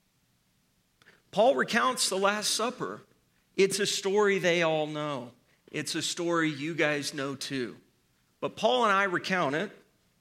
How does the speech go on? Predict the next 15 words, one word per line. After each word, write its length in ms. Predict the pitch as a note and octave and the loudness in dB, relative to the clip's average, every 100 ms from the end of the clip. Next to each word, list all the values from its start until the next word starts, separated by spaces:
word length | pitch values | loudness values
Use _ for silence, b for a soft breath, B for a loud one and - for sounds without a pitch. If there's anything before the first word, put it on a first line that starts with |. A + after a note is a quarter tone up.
| - | -8
to 80 | E3 | -4
remind 540 | D#3 D#3 F3+ A3 A#3+ | -2 0 0 0 -2
you 400 | E3+ D3+ C#3+ G3 - _ - | -2 -2 -2 -6 -14 _ -6
and 200 | D3+ A3+ | -4 -4
the 60 | |
Corinthians 680 | A3 F#3+ D3+ D3 D3+ F3+ - - | -2 -2 -2 -4 -6 -8 -12 -4
and 160 | C3+ D#3+ | -4 0
myself 720 | G3 - - F3 F3+ - - _ _ _ _ _ _ B B B B _ _ _ _ _ _ _ _ _ _ _ | 2 2 2 2 0 -8 -18 _ _ _ _ _ _ B B B B _ _ _ _ _ _ _ _ _ _ _
that 140 | D3 | 0
we're 200 | D3+ D#3 | 2 2
all 240 | A3 A3+ D#3 | 4 2 0
guests 840 | C#3 D#3+ C#3+ A#2+ - - - - _ _ _ _ | 0 0 2 -2 -6 -6 -10 -14 _ _ _ _
at 160 | C#3 C#3 | -14 -10
this 220 | C3+ - | -8 -8
meal. 280 | B2+ A#2 | -10 -14